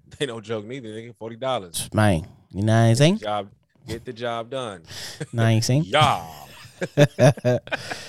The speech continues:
Speaker 2: Uh, how was your weekend and all that? How's everything? You know, we, uh, sorry guys, you know, it's, it, it was a delay on pods. Uh, you know, we've had some, uh, technical difficulties. <laughs> We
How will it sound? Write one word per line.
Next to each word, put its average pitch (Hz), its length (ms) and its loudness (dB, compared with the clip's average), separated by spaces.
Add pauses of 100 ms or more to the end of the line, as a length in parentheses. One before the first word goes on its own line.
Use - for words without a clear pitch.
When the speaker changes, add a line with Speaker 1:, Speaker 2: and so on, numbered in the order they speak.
(400)
Speaker 2:
Uh, 104 160 6
how 127 140 10
was 131 100 8
your 135 120 8
weekend 117 340 4
and 101 100 2
all 95 200 2
that? 98 260 0
How's 110 240 -10
everything? 107 560 -4
You 117 80 8
know, 113 140 8
we, 113 200 6
uh, - 220 0
sorry 123 300 8
guys, 107 320 6
you 107 80 4
know, 95 260 6
it's, 85 220 0
it, 95 220 0
it - 40 6
was 95 140 4
a 90 160 2
delay 98 400 4
on 90 100 2
pods. 95 680 2 (600)
Uh, 69 480 -2 (320)
you - 80 -20
know, 76 200 -4
we've 80 180 -4
had 90 260 2
some, 87 220 0
uh, 78 160 2
technical 98 520 2
difficulties. - 1120 0 (480)
<laughs> - 120 -2 (1900)
We - 80 -10